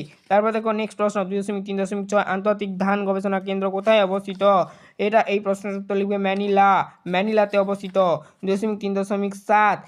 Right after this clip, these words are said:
ভারতে কত জনসংখ্যা, উম, হলে সে শহরকে মহানগর বলা হয়?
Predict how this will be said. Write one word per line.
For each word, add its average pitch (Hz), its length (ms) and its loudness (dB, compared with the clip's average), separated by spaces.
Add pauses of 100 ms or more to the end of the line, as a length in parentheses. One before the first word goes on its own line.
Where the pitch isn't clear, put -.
(280)
ভারতে 208 320 4 (140)
কত 196 160 4 (280)
জনসংখ্যা, 196 720 0 (260)
উম, 196 140 0 (800)
হলে 220 240 2 (400)
সে 214 100 0 (100)
শহরকে 208 440 4 (120)
মহানগর 196 540 2
বলা 196 260 4 (100)
হয়? 190 320 4